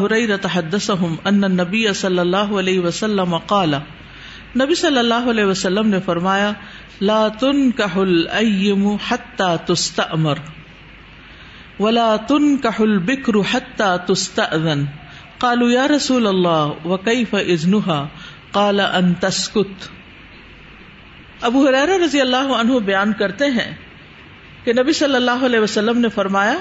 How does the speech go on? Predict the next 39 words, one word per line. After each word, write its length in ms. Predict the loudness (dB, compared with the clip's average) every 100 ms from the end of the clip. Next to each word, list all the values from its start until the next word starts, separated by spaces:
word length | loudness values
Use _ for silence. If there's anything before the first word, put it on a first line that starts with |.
| -6 -4 2
بیوہ 280 | 2 4 2
عورت 360 | 2 0 -2
کا 100 | -2
نکاح 280 | -2 0 0
اس 240 | 0 0 -2
وقت 240 | -2 -2
تک 140 | -4 -2
نہ 140 | -2 -2
کیا 200 | 0 0
جائے 260 | 0 0 0 0
جب 220 | -4 -2
تک 240 | -4 -2 -4
اس 80 | -2
سے 160 | -2 -2
صاف 380 | 0 0 0
صاف 360 | -2 0 0 0 -2
زبان 380 | -2 0 0 0
سے 100 | 0 0
اجازت 500 | 0 0 0 -2 -2
نہ 60 |
لی 140 | 0 0
جائے۔ 200 | -2 -6 -14 -20 -6
تستأمر، 800 | -2 -2 -2 -2 -2 0 0 -2 -2
امر 280 | 0 2 0 0
حکم 280 | 0 0 0
سے، 220 | -2 -6 -10 -20 -20 -14 -4
یعنی 200 | 0 2
جب 160 | 0 -2
تک 180 | -2 0
وہ 120 | 0 2
بول 240 | 2 2
کے 160 | 0 0
نہ 120 | 0
کہہ 180 | 0 0 0
دے 180 | -2 -2 -10 -20 -20 -20 -20 -14 -2
کہ 160 | 0 2
میری 220 | 0 0
شادی 340 | 0 0 0
یہاں 220 | -2 -2